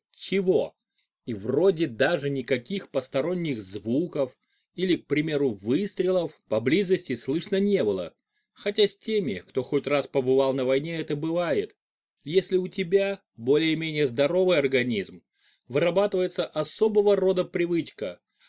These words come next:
Внутренне настраиваешь его на пробуждение в какой-то определенный момент и в итоге просыпаешься таки тогда, когда нужно. Некоторые называют это внутренние часы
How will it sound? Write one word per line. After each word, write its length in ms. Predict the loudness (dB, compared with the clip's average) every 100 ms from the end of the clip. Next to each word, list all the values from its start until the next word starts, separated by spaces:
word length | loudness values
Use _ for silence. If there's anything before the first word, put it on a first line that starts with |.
| _
Внутренне 680 | -16 -6 -2 -2 -2 -2 0
настраиваешь 760 | -2 -6 -4 0 2 0 -4 -2
его 200 | 0 0
на 100 | 0
пробуждение 640 | -2 -4 -4 -4 -2 0 -2
в 60 |
какой-то 420 | -4 -2 -2 0
определенный 540 | -4 -4 -4 -2 -2 -2
момент 500 | -4 -4 -2 -4 -6 _ _ _ -2
и 120 | 0
в 120 | 2
итоге 400 | 2 2 2 0
просыпаешься 800 | -4 -4 -4 -4 0 0 0 -4
таки 380 | -4 -6 -4 -4
тогда, 540 | 0 -2 2 0 0
когда 380 | -2 -4 -2 -2
нужно. 560 | 0 -2 -2 -4 -6 -8 _ _ _ _ -8
Некоторые 760 | 0 0 0 -2 0 0 -2 -6
называют 540 | -8 -2 0 0 0 -2
это 180 | -2 -2
внутренние 540 | -2 -4 -2 -4 -2
часы 580 | -2 -6 -4 -4 -4